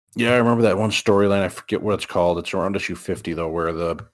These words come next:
rebellion's kind of gathering their forces to, you know, figure out what they're gonna do, and the Empire comes in and just friggin' just annihilates them, and just, it just really ramps up just how hopeless the rebellion had it and how much, you know, what they had to fight up,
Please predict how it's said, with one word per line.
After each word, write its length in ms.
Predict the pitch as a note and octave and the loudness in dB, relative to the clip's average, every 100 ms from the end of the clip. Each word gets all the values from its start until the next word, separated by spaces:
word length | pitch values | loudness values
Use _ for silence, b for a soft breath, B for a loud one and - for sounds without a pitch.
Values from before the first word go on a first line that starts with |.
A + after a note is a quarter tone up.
| _ _ _ _ _ - - | _ _ _ _ _ -18 -8
rebellion's 600 | G#2 E2 G2+ G2 F#2+ - | -6 2 2 2 -2 -2
kind 180 | G#2 F#2 | 0 0
of 140 | D#2+ | -2
gathering 400 | F#2+ F2+ F2+ F2+ | -2 0 -2 -2
their 100 | F2 | -4
forces 440 | - F2 E2 E2 | -2 -4 -4 -8
to, 120 | D2+ E2+ | -10 -10
you 60 | F2+ | -8
know, 100 | D#2 | -8
figure 200 | - E2+ | -6 -8
out 60 | - | -8
what 80 | |
they're 120 | - D#2+ | -8 -8
gonna 160 | D#2+ | -8
do, 240 | D2+ E2 D#2 | -6 -8 -8
and 80 | |
the 80 | D2+ | -8
Empire 300 | C2+ D#2 E2+ | -10 -6 -6
comes 280 | - E2 D2+ | -4 -10 -8
in 120 | D#2+ | -8
and 120 | D2+ D2 | -10 -10
just 240 | D#2+ - _ _ _ _ - | -12 -14 _ _ _ _ -14
friggin' 320 | - F#2 E2+ | -6 -4 -4
just 160 | D#2+ - | -6 -8
annihilates 680 | E2 D#2+ D2+ D#2 C2+ D2 - | -8 -8 -8 -8 -10 -12 -12
them, 140 | D2 | -12
and 100 | D2+ | -12
just, 180 | D2+ - | -12 -12
it 140 | E2 | -14
just 220 | - D#2+ - _ _ _ _ _ | -12 -14 -16 _ _ _ _ _
really 360 | G2+ G#2 G#2+ G2 | -4 2 2 2
ramps 320 | F#2 F#2 - | 0 -2 -4
up 160 | F2 | -6
just 160 | - - | -6 -6
how 140 | E2+ | -4
hopeless 420 | D2+ F2+ - F2 - | -4 -6 -6 -8 -6
the 100 | E2 | -8
rebellion 500 | E2+ F2 E2+ E2+ E2 | -6 -6 -6 -6 -8
had 240 | E2 E2 | -6 -6
it 100 | E2 | -6
and 120 | D2+ | -8
how 120 | D#2 | -8
much, 300 | E2 E2 - - | -8 -8 -12 -12
you 100 | D#2 | -12
know, 80 | |
what 220 | D2 D#2+ D#2 | -8 -10 -10
they 80 | D#2 | -10
had 140 | D#2 | -10
to 60 | D2+ | -8
fight 240 | D#2+ D#2 | -6 -6
up, 140 | D#2 | -8